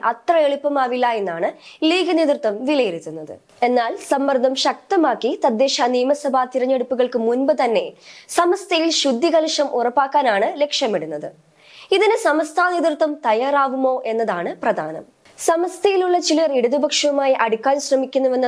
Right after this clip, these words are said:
തുറന്നു പറച്ചിലിന് പിന്നാലെ ലീഗ് അനുകൂലിയും സമസ്ത കേന്ദ്ര മുഷവറാംഗവുമായ ബഹാവുദ്ദീൻ നദ്വിയോട് സമസ്ത നേതൃത്വം വിശദീകരണം തേടിയിരുന്നു.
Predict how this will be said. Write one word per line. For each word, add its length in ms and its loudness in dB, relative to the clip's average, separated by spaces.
തുറന്നു 320 0
പറച്ചിലിന് 480 0
പിന്നാലെ 400 0
ലീഗ് 280 2
അനുകൂലിയും 480 2
സമസ്ത 440 0
കേന്ദ്ര 280 0
മുഷവറാംഗവുമായ 1000 0
ബഹാവുദ്ദീൻ 580 0
നദ്വിയോട് 520 0
സമസ്ത 500 0
നേതൃത്വം 360 0
വിശദീകരണം 640 0
തേടിയിരുന്നു. 540 -4